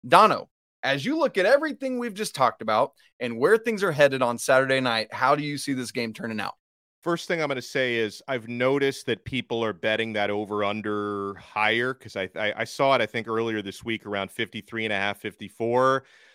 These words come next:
Speaker 2: I think the combined score is gonna be in the sixties. So I'm, I'm, I'm still, I'm still feeling good about the over. As far as the way the game plays out, wow. So I, I've been of the mind for the past few days that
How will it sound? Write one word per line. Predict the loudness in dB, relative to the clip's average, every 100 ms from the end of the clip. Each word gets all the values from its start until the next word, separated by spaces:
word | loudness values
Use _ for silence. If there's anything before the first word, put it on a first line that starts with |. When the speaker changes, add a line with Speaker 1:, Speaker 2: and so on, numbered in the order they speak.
| _ _ _ _ 2
Speaker 2:
I | 4
think | 4 -2
the |
combined | -6 0 4 4 0
score | -4 -2 -2
is | -2
gonna | -4 -4
be | -2 -4
in | -4
the |
sixties. | -6 -6 -6 -8 -12 -8
So | 0 4
I'm, | 4 2
I'm, | -2 -2 0
I'm | -2
still, | -2 6 6 8
I'm | 4 -2
still | 2 2
feeling | 4 2 2 0
good | 2 2
about | 4 4 4 4
the | -6
over. | 0 0 2 0 0 0 -4 _ _ -20 _ _ _ -4
As | -4 0
far | 4 4 4
as | 0
the | -2
way | 0 0
the | -2
game | -2 -2 -2
plays | -2 0 0 2
out, | 4 2 2
wow. | 0 0 -4
So | -8 -2
I, | 0 4
I've | 4 6
been | 6
of | 6 4 -4 -4
the |
mind | 0 2 2 0 -4 -14 -10
for | -10
the |
past | -4 -2 -2 -4
few | -8 -2
days | 2 4 4 2 0
that | 0 0